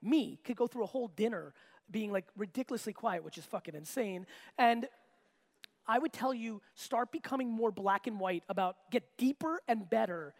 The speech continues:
in the shit that you know and what comes natural to you, and get real quiet. Don't feel a need to have your two fucking cents on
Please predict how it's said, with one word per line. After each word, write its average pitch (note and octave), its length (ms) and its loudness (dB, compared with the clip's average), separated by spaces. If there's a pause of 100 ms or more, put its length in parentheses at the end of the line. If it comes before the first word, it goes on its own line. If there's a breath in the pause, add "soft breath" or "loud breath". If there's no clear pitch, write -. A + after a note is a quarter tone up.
(220 soft breath)
in A3 100 -2
the G#3 80 -2
shit - 300 0
that A3 140 -4
you G#3+ 120 -6
know G#3 320 2
and G#3+ 140 -4
what G3 100 -2
comes G3 240 -6
natural A3 360 -2
to C#4 120 -8
you, F4 220 -4 (400 soft breath)
and G#3+ 120 -2
get G#3 180 2
real A3+ 300 0
quiet. A#3+ 600 0
Don't B3 180 -4
feel C#4+ 160 -2
a A#3 60 4
need G#3 600 -2 (200 soft breath)
to A3 100 -2
have G3+ 120 2
your G#3+ 100 -6
two B3+ 200 -4
fucking A3+ 380 0
cents G3+ 400 -4
on F3 160 -6